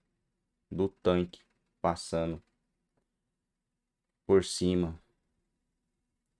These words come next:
né? É complicado, entendeu? Não dá pra comparar um cara desse a Moisés, né? Não tem como.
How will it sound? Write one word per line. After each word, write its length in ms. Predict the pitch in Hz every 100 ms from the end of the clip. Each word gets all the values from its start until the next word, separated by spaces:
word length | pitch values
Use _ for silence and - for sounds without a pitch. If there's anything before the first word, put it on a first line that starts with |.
| _ _ _ _ _ _ _ _ _ _ _ _ -
né? 280 | 90 98 -
É 600 | 80 90 90 90 87 85 90
complicado, 760 | 92 90 - - 85 82 82 - _ _
entendeu? 420 | - 82 85 90 -
Não 160 | 85 82
dá 160 | 76 78
pra 140 | 87
comparar 460 | - 82 87 85 82
um 120 | 80
cara 320 | - 82 82
desse 320 | 80 78 -
a 60 | 82
Moisés, 540 | 82 82 78 73 -
né? 240 | 78 82 87 _ _ _ _ _
Não 160 | - 76
tem 260 | - 82
como. 380 | 85 - 78 73